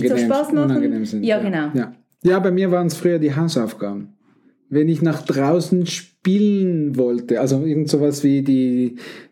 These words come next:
Speaker 2: meine Freunde waren schon draußen am Fußball spielen oder Eishockey spielen oder sowas, dann hieß es,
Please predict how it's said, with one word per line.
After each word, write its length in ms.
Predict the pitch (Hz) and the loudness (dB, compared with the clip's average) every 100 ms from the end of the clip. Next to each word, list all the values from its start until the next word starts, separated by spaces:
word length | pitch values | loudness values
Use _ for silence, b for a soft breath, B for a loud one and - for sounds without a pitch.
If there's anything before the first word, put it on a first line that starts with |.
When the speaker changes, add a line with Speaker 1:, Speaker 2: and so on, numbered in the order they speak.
| _ - | _ -10
Speaker 2:
meine 640 | 123 131 135 135 131 131 | -4 0 2 2 2 0
Freunde 760 | 131 156 165 156 156 156 151 139 | 2 2 2 2 0 2 0 0
waren 240 | 139 143 | 0 0
schon 140 | 135 | 0
draußen 340 | 131 131 143 135 | 0 0 0 0
am 120 | 123 | 0
Fußball 360 | 185 175 165 147 | 0 0 0 -2
spielen 360 | 139 143 143 | 0 0 0
oder 300 | 135 127 123 135 | -2 -2 -2 0
Eishockey 440 | 143 151 151 139 | 2 0 0 -2
spielen 500 | 135 131 131 131 131 | 0 -2 0 -2 -4
oder 240 | 127 120 | -2 -2
sowas, 500 | 117 175 190 202 202 - _ _ _ _ _ _ _ - _ _ - - _ - | 0 2 2 0 -6 -16 _ _ _ _ _ _ _ -20 _ _ -20 -20 _ 0
dann 420 | 143 170 185 180 | 2 2 0 -2
hieß 380 | - 156 160 160 | -2 0 0 2
es, 380 | 151 - - | 0 -2 -10